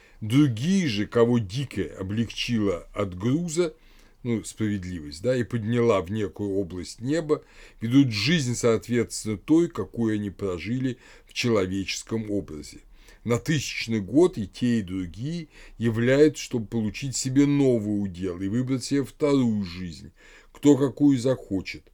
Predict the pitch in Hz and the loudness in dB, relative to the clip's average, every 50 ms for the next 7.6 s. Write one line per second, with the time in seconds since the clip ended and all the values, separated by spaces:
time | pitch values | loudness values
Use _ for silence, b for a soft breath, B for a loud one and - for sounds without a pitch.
0 | b b b b b b b - 139 147 - - 120 107 87 90 120 165 175 151 | b b b b b b b 2 2 2 2 2 0 -2 -2 -2 -2 0 0 0
1 | 139 135 127 131 139 127 131 143 139 135 - - 135 127 127 127 131 123 117 104 | -2 -2 0 0 0 2 2 2 2 2 0 -2 -2 -2 0 0 0 -2 -2 -4
2 | 104 - - 123 123 117 107 - 127 120 107 - - 113 120 120 120 123 120 110 | -6 -8 -6 -4 -4 -4 -6 -8 -8 -10 -8 -8 -6 -2 -2 0 0 0 -2 -2
3 | 98 - - - - 117 117 107 113 107 - - - 120 113 107 98 b b b | -4 -8 -10 -6 -6 -4 -4 -4 -6 -8 -8 -4 -2 0 0 0 -2 b b b
4 | b b b b b b b b b - - 139 135 117 - - 135 123 123 127 | b b b b b b b b b -8 -2 -2 0 0 2 4 4 6 6 4
5 | 123 98 104 127 120 123 131 127 - - - 117 113 104 98 - - 117 110 101 | 2 2 0 0 2 4 4 4 2 2 -2 -2 -2 -2 -4 -4 -4 -4 0 0
6 | 110 110 107 98 101 110 123 135 120 127 131 123 120 117 117 - - - 104 92 | 2 2 2 2 2 0 0 -2 -2 -2 -4 -6 -6 -6 -6 -6 -4 -4 -2 -2
7 | 85 82 82 101 135 160 156 - 156 147 143 | -2 -4 -2 0 0 0 0 0 -2 -4 -4